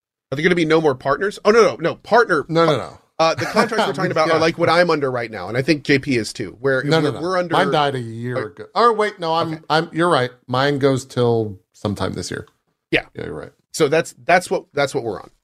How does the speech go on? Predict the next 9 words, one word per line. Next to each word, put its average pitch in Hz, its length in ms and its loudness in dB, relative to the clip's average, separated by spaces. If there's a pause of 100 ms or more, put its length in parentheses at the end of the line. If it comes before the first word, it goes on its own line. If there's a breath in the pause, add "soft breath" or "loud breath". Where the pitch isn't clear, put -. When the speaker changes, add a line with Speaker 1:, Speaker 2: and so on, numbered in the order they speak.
(120)
Speaker 1:
So 135 340 6
we're, 147 220 0
we're 175 300 4
on, 170 380 6
uh, 123 360 2
there's, 131 220 -4
there's - 160 -16
partner 185 320 0
contracts, 180 680 -6